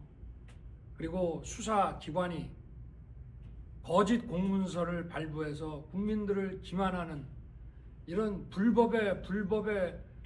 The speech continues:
불법이 자행되고 무효인 영장에 의해서 절차를 강압적으로 진행하는 것을 보고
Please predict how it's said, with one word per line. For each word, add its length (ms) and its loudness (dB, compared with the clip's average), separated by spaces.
불법이 580 4
자행되고 920 -2
무효인 800 6
영장에 480 0
의해서 680 -2
절차를 800 0
강압적으로 800 2
진행하는 720 -2
것을 380 -6
보고 580 -8